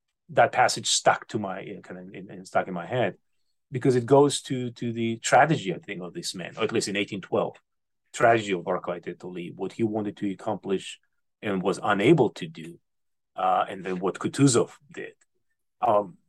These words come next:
at least the, the, the good news is that ultimately Barclay de Tolly leads the army to Paris, comes back a prince,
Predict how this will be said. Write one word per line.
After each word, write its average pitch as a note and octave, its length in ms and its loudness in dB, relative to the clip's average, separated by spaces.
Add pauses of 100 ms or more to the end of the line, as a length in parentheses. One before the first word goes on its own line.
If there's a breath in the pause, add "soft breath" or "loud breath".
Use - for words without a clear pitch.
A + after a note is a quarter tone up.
(100)
at - 160 2
least D3 320 6
the, A2+ 200 -4
the, A2 200 -2 (340)
the A#2+ 100 2
good D3 160 8
news A#2+ 220 6
is G#2+ 80 0
that G#2 200 4
ultimately A2 520 0
Barclay F#2+ 400 -2
de F#2 100 -4
Tolly F2+ 480 -6 (420)
leads A2+ 340 2
the A#2+ 100 6
army G#2+ 360 4
to - 140 -12
Paris, D3 600 4 (500)
comes A#2 280 2
back G#2 300 2
a F#2+ 60 -6
prince, - 720 -2